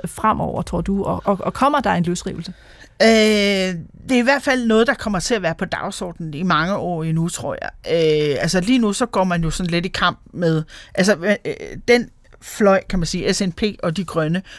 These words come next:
Speaker 2: som ønskede uafhængighed, de sidder nu med et flertal i det skotske parlament.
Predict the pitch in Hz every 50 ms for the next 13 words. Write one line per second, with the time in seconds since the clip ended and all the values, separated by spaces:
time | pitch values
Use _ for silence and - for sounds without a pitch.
0 | - - - - 202 190 - - 214 202 196 208 - - 220 190 180 175 156 175
1 | 190 185 160 160 165 - - 220 214 - - 254 226 196 175 180 180 196 202 208
2 | 202 196 170 76 - 185 170 165 - - 190 175 180 - 214 196 190 175 160 160
3 | 156 - - - 165 - - 180 - - 165 165 160 175 180 -